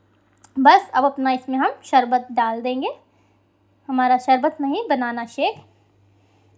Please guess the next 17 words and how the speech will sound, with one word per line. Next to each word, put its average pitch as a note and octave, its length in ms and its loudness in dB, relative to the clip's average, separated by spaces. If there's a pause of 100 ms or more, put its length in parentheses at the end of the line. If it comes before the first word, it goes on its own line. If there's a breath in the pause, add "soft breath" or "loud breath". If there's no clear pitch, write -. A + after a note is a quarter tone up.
(120)
चाहे G4 240 4
तो G#4 100 4
आप G4+ 100 6
इसे E4+ 140 -4
शरबत B3+ 360 -2
भी C4 140 -8
कह C#4+ 160 -2
सकते D4+ 280 -6
हैं, D4+ 100 -4
पर C#4+ 100 -2
ये C4+ 120 -4
अभी B3+ 160 -4
हमने B3+ 200 -6
बनाना A3+ 400 -4
शेक B3+ 280 -10
बोला B3 260 -2
है। D4 180 -2